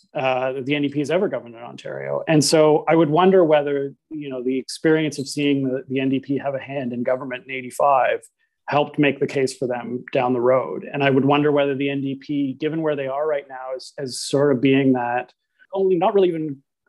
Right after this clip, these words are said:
arguing that they should be government so much that they should just be kind of a, a,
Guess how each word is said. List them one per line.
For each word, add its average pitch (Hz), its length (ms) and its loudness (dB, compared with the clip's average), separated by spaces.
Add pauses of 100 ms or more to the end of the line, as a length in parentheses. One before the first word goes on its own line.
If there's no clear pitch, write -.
arguing 156 680 -4
that 135 120 -8
they 135 80 -4
should 135 200 -10
be 131 80 0
government 135 480 0
so - 120 -8
much 131 220 -4
that 135 140 0
they 135 100 0
should 131 180 -6
just 131 200 -6
be 131 160 -2
kind 131 260 -8
of 127 80 -4
a, 135 240 2 (100)
a, 135 600 -2